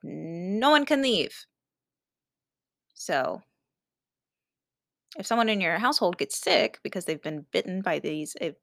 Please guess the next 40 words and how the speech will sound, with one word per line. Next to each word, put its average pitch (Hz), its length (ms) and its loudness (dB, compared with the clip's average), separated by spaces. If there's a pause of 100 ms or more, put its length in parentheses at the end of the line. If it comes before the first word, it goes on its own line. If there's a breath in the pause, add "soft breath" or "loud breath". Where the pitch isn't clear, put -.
infected - 500 -8
fleas, 226 480 0 (400 loud breath)
you're 196 80 -4
stuck 359 300 4
in 269 80 4
there 175 160 4
with 226 180 4
them, - 280 0 (300)
and 226 120 2
it's 226 100 -4
not 339 160 6
gonna 339 100 -2
smell 202 300 4
good. - 260 2 (280)
That's - 80 -10
all 175 60 -4
I'm - 40 -10
saying. - 280 -6 (100)
It's - 160 -14
just - 180 -12
not, 170 200 -8 (180)
it's - 140 -16
not 165 120 -10
gonna - 100 -20
smell - 280 -14
good. - 180 -20 (260)
Okay, 247 240 2
yes. - 600 -2 (140)
So - 300 2 (640 loud breath)
the - 100 -2
Redmond 294 320 4
family 202 380 -2
built 165 240 -2
a 139 40 -10
new 143 300 -4
home, 240 380 0 (320)
called 175 260 0
it 180 220 -4 (140)
Redmond's 196 440 2
Hall, - 320 -2